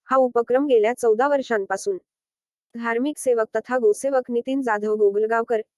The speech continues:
यांच्या संकल्पनेतून व अध्यतेखाली सातत्याने आयोजित केला जात असून,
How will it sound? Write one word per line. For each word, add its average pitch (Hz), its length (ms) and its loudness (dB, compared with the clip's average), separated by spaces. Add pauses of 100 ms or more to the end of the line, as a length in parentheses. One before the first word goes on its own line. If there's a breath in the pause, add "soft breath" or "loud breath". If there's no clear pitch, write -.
यांच्या 220 320 0
संकल्पनेतून 240 880 -2
व 262 40 2
अध्यतेखाली 226 680 0
सातत्याने 220 580 -2
आयोजित 208 400 2 (120)
केला 240 260 6
जात 220 220 -2
असून, 202 320 -4